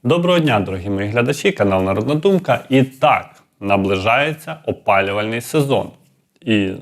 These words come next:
ще трішки залишилось, так? І багатьох хвилює питання, що ж там буде з субсидіями, чи взагалі їх будуть давати, чи як все буде відбуватись, як їх перереєстровувати, реєструвати.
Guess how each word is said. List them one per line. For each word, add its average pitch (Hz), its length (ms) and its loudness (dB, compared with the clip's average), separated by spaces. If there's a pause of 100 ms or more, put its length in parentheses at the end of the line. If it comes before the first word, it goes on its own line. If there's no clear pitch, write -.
(340)
ще - 240 -6
трішки 139 460 0
залишилось, 98 640 -2
так? 127 300 -4 (460)
І 165 220 4
багатьох 101 580 0
хвилює 127 380 2
питання, 135 520 0
що 143 340 0
ж - 140 -8
там 120 200 2
буде 113 340 2
з - 140 -10
субсидіями, 95 840 -2
чи - 160 -8
взагалі 104 460 0
їх 92 240 -2
будуть 120 340 2
давати, 127 500 0
чи - 260 -8 (180)
як 101 280 0
все - 180 -4
буде 95 200 -2
відбуватись, 101 760 0
як 104 300 -2
їх 101 160 -12
перереєстровувати, 117 920 0
реєструвати. 123 760 0